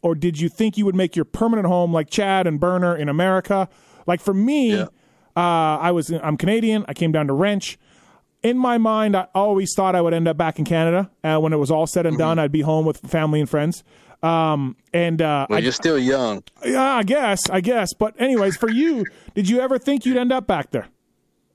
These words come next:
Speaker 2: No, well, it's funny. When, before I left Australia, I, like, my dream was, I wanna go and race overseas. I wanna go to race the G Ps like
Speaker 1: Yep.
Speaker 2: Jeff Lee's.
Speaker 1: Right.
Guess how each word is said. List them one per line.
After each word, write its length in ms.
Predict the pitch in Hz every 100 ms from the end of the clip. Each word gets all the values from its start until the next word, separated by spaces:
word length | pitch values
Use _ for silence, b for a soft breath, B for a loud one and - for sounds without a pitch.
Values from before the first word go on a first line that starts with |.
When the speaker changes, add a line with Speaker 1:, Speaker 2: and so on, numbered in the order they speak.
| _ _ _ _ _ _ -
Speaker 2:
No, 300 | 139 143 151
well, 360 | 170 170 160 - _ _ _ _ _ _
it's 120 | 131
funny. 500 | - - 160 147 123 - _ _ _ -
When, 400 | 139 147 143 131
before 440 | 143 - 180 190
I 420 | 170 156 147 143 - _ _ _ _ -
left 440 | 127 135 135 -
Australia, 600 | 117 - 117 104 95 104 - _ _ _ B B B B _ _ _
I, 180 | 120 123
like, 240 | 120 120 120
my 180 | 127 120
dream 400 | 117 127 135 120
was, 480 | 120 110 113 - - _
I 80 | 104
wanna 180 | 107 104
go 340 | 110 110 110
and 100 | 104
race 440 | 104 107 104 - -
overseas. 680 | 107 101 101 - 98 87 85 -
I 40 | 95
wanna 160 | 110
go 180 | 107 107
to 180 | 98 95 - _ _
race 280 | 110 107 -
the 60 | 104
G 220 | 123 117
Ps 480 | - 135 139 131 117
like 140 | 107
Speaker 1:
Yep. 80 | -
Speaker 2:
Jeff 280 | - - -
Lee's. 380 | 127 135 131 - _
Speaker 1:
Right. 240 | 143 143